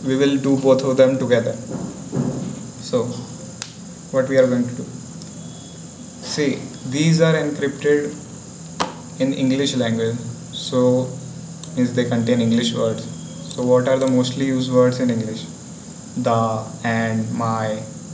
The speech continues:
and others. So, but before doing any of that,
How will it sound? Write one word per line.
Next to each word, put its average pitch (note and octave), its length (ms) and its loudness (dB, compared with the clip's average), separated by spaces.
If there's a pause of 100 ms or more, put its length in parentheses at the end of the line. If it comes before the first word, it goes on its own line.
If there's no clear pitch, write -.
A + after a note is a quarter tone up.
(160)
and A#2+ 120 -2
others. A2 420 -2 (1300)
So, A#2+ 280 0 (3000)
but C3+ 300 -4
before C3+ 260 2
doing D3 240 4
any C3+ 200 4
of C#3 200 2
that, B2+ 180 4